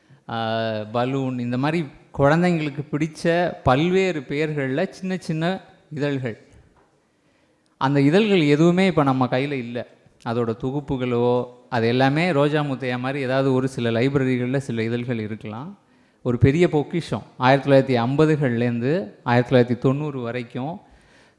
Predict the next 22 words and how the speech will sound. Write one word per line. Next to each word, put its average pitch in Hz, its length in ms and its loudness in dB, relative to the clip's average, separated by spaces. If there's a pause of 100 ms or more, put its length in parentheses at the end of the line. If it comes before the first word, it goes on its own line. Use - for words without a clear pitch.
சிறு-, 135 340 -2
ஏ-, 135 220 2
கணக்கற்ற 170 840 0
சிறார் 147 320 2
இதழ்கள் 131 320 -2
வந்து 117 260 -2
வந்திருக்கு. 110 440 -4 (580)
கிட்டத்தட்ட 156 500 0
நானூறு, 170 640 4
ஐந்நூறு 165 960 2 (160)
சிறார் 147 220 4
எழுத்தாளர்கள் 127 920 -2 (140)
இருந்திருக்கிறாங்க. 117 540 -2
ஆயிரத்தி 123 380 -2
தொள்ளாயிரத்தி, 110 640 -6
நாடு 131 320 2
விடுதலை 143 380 -2
பெற்றதுலேருந்து 120 520 -6
ஆரம்பிச்சு 117 420 -4
ஒரு 127 140 0
ஐம்பது 117 380 -2
வருஷத்துல 117 600 -8